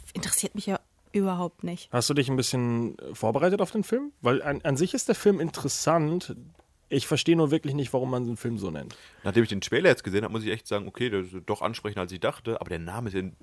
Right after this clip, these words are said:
Speaker 3: gerade in Deutschland so abschreckend, so ein
Speaker 2: Das,
Speaker 3: langer Name,
Speaker 2: ja,
Speaker 3: ne?
Speaker 2: das Ding
Speaker 1: Mhm.
Speaker 2: ist halt, man würde jetzt denken, also hab ich zumindest gedacht, der heißt wahrscheinlich im, äh, amerikanischen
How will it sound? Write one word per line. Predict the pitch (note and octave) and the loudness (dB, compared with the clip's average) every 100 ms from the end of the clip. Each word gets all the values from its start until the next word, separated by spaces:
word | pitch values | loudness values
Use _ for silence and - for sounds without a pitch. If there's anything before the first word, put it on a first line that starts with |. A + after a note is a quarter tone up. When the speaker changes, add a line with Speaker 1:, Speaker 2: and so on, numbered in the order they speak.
| - | -6
Speaker 3:
gerade | A2 A2+ | -4 0
in | |
Deutschland | G#2 - G2 | 0 0 -4
so | E2+ G#2 - | -6 -4 -4
abschreckend, | - - - - F#2+ F#2 | -4 -8 -10 -10 -12 -10
so | F#2+ | -8
ein | F2 | -2
Speaker 2:
Das, | - G2+ | 0 0
Speaker 3:
langer | D3 A2+ | 0 -2
Name, | F2+ F2 F2 F#2 | -4 -4 -4 2
Speaker 2:
ja, | F3+ | 4
Speaker 3:
ne? | |
Speaker 2:
das | F#3+ A3+ | 4 6
Ding | G3+ | 6
Speaker 1:
Mhm. | G#3+ | 6
Speaker 2:
ist | G#3 | 6
halt, | F#3 E3+ | 4 6
man | E3+ D#3 | 4 6
würde | F3 | 6
jetzt | E3+ - | 4 4
denken, | D#3 G3+ F3 E3+ | 0 2 0 0
also | - A#2+ | 4 4
hab | A2+ | 4
ich | C3+ | 2
zumindest | - B2 A2+ | 2 0 2
gedacht, | A2 B2+ - - | 2 2 0 -14
der | B2 A#2 G#2 - B2 B2 | -10 -8 -8 -4 4 6
heißt | C3+ D#3+ | 6 6
wahrscheinlich | C3 A2 C#3+ B2 | 2 4 2 4
im, | B2 B2 | 4 4
äh, | F#2+ - | 2 2
amerikanischen | B2 A#2 A#2+ B2+ C#3+ - C#3+ | 2 2 4 4 2 2 -2